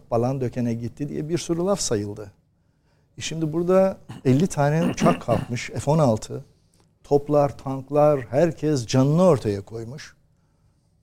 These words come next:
Ama Sayın Cumhurbaşkanımız maç seyretmeye gidiyor.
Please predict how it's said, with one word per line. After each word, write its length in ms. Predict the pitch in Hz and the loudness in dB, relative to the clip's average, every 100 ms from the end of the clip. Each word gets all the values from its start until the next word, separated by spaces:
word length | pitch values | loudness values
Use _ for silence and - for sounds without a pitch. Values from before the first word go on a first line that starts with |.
| - | -8
Ama 100 | 147 | -6
Sayın 320 | 156 160 151 | 0 0 0
Cumhurbaşkanımız 800 | 135 143 139 117 - 123 151 147 | -2 -2 0 -2 -4 -8 -8 -8
maç 280 | 131 160 - | -4 -4 -2
seyretmeye 600 | - 113 107 - 110 104 | 0 0 0 -2 -2 -2
gidiyor. 500 | 107 107 120 170 | -4 -2 -2 -2